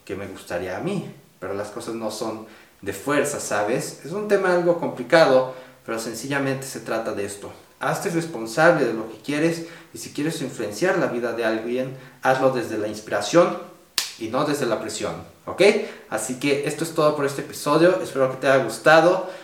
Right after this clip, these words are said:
Ve a w w w punto soy mejor que esto punto com si quieres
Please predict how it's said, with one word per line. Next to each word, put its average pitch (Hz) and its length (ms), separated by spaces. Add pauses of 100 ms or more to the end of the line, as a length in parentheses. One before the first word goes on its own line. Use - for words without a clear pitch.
(140)
Ve 151 380
a 151 100
w 143 340
w 131 320
w 127 400 (120)
punto 147 280
soy 135 140
mejor 127 280
que 123 100
esto 117 180
punto 104 320
com 160 200
si - 180
quieres 135 520